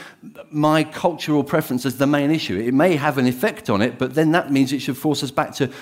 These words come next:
"What does the text really say?" And my experience is that, sadly,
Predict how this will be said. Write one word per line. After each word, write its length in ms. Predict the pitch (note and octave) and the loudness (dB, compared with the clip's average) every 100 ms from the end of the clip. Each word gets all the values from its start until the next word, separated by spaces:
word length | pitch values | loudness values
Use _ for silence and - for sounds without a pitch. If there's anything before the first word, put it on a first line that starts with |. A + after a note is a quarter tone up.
| - - | -18 -12
"What 140 | A#2+ | -8
does 140 | D3+ | -6
the 100 | D3+ | -4
text 580 | D3+ - C3+ - - - | -4 -4 -4 -4 -8 -6
really 320 | B2 B2+ B2 | -2 2 2
say?" 360 | B2 - C3+ G#2+ - - | 0 0 0 0 -6 -2
And 120 | A#2 | 4
my 180 | D3+ A3+ | 6 4
experience 600 | F3+ - - F#3+ D3+ - | 2 -2 2 4 4 2
is 140 | C3 B2+ | -2 2
that, 240 | C3+ - - - _ _ - | 0 0 -14 -20 _ _ -14
sadly, 840 | - - F#3 G#3+ G3+ C#3 A#2+ A#2+ | -8 -4 -2 0 -2 2 2 0